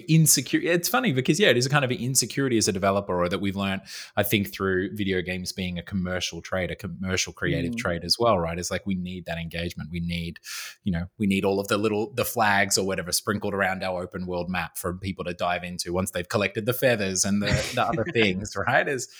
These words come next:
Speaker 1: is, is that insecurity of, you know, folks stepping away, of that exit point on the game. And when,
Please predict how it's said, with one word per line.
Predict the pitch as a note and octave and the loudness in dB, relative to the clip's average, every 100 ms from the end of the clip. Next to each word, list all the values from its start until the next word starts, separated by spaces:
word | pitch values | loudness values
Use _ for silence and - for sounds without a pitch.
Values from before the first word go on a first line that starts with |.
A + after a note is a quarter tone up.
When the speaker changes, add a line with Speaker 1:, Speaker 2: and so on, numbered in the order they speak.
| - - - | -18 -14 2
Speaker 1:
is, | C3+ B2 - | 4 6 6
is | D3+ D3+ C#3+ - | 6 4 2 6
that | C3 | 6
insecurity | C3 C3 B2 - C#3+ C3 A2 | 6 4 2 4 4 6 4
of, | G#2 - | 2 -4
you | - A2+ | -6 -2
know, | G2 | 0
folks | - G#2+ G2 - - - - _ _ _ _ | 0 -2 -2 2 2 2 0 _ _ _ _
stepping | - - A#2 G#2+ F#2+ | 2 4 4 4 0
away, | F2+ F2 E2 E2 | 2 0 0 -4
of | E2+ | -2
that | F#2+ - | -2 -2
exit | G#2 - - | -2 -2 -2
point | - F2 F2 | -6 -6 -6
on | |
the | F2 | -8
game. | E2+ F2 E2+ E2 | -8 -6 -6 -10
And | E2 F2 - _ _ B2 | -10 -10 -12 _ _ -4
when, | A2 G#2+ G#2 G2+ G2+ | 0 2 0 -2 -6